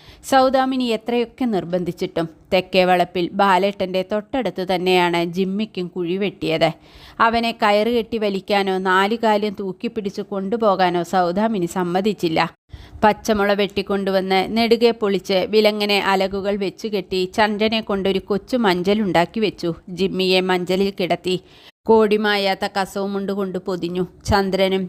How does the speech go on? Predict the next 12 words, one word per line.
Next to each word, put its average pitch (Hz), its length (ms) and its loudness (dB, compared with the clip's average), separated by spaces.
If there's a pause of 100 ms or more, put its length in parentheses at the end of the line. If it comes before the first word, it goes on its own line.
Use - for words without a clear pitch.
(120)
ചന്ദ്രൻ്റെ 220 520 -2
മക്കളും 196 400 -4 (120)
കുഞ്ഞുലക്ഷ്മിയും 202 840 -2 (220)
മുമ്പിലും 202 520 0
പിന്നിലും 196 440 -2 (100)
ഇടത്തും 185 360 -2 (100)
വലത്തും 190 440 -2
പിടിച്ചു. 170 340 -4 (800)
സൗദാമിനി 254 560 2 (140)
അടുക്കളയിൽ 220 480 -2 (100)
ചെന്ന് 196 300 -2 (540)
ആഴക്കരിയുടെ 208 720 -2